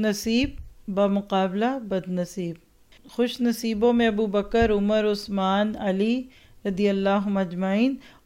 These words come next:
और बाकी सहाबा कराम और अल्लाह से मोहब्बत करने वाले। इसके बरक्स बदनसीब कौन है? फ़िरौन, क़ारून, नमरूद, वलीद बिन मुगीरा,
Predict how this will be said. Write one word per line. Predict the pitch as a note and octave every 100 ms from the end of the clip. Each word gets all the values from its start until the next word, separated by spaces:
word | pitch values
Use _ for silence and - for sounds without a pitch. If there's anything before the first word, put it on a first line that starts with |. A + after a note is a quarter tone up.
| G#3+
और | G#3 F3+
बाकी | G3+ G3+ A#3+
सहाबा | A#3 G#3+ G3 F#3 G3
कराम | F#3+ F#3+ F3+ G3+ A#3+
और | C4 G3
अल्लाह | F#3+ F#3 F#3
से | A3+ A3
मोहब्बत | G3 F#3 E3+ F#3+
करने | G3+ F#3 G#3
वाले। | G#3 G#3 A#3+ A#3+ _ - - -
इसके | A#3+ B3 C#4+ B3+
बरक्स | C4 B3+ C4 - - G3
बदनसीब | G#3 G3 G3+ G3+ A3+ A#3 A#3
कौन | B3 B3
है? | C4 C4
फ़िरौन, | A#3 G#3 G3+ G#3 G#3+ G#3
क़ारून, | G3+ F#3+ G3 G#3
नमरूद, | G#3 F#3+ F#3+ F#3+ G3 G3+ G3
वलीद | G3 G3 G#3+ G3
बिन | G3+ G3
मुगीरा, | F#3+ E3 F#3+ F#3+ A3